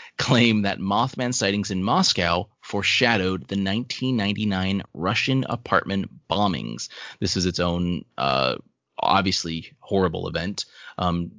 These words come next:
part of the Second Chechen War, uh, in nineteen ninety-nine, uh, more than a thousand people were injured, almost four hundred killed. But apparently there were Mothman sightings in Moscow before these events. And of course,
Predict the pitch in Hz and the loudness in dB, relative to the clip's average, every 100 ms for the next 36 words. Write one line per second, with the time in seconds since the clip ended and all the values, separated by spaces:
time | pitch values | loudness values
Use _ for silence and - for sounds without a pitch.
0 | - 101 92 87 - 92 98 87 - - | -4 0 2 0 0 0 0 -4 -4 -4
1 | 107 98 87 87 87 87 90 - - - | 0 0 0 0 2 0 -4 -10 -20 -6
2 | - 82 87 90 92 92 90 87 87 87 | 0 2 4 2 2 0 0 0 2 2
3 | 87 - 98 92 92 87 101 98 95 95 | 0 -2 -2 0 0 2 4 4 2 -4
4 | 90 87 80 90 90 85 - _ _ - | -2 -2 0 0 0 -2 -6 _ _ -20
5 | _ 104 92 98 - 87 85 87 - 92 | _ 2 4 2 2 2 2 0 0 4
6 | 92 87 92 - - - 92 92 110 98 | 4 2 -2 -14 -20 -4 0 2 2 2
7 | 107 98 92 92 85 110 95 98 - 98 | 2 2 4 2 2 2 4 4 4 0
8 | 92 - 92 87 87 87 - - _ _ | 0 2 2 2 0 -2 -4 -6 _ _
9 | - 113 123 110 104 101 - 85 76 76 | 0 6 6 6 4 0 0 0 0 -2
10 | - _ _ - - 101 95 85 87 - | -6 _ _ -8 -2 0 2 0 -2 0
11 | - 143 143 - - _ _ - - 101 | 2 2 2 -4 -6 _ _ -20 -12 -4
12 | 90 - - 180 190 - - - | -4 -4 4 6 6 4 0 -6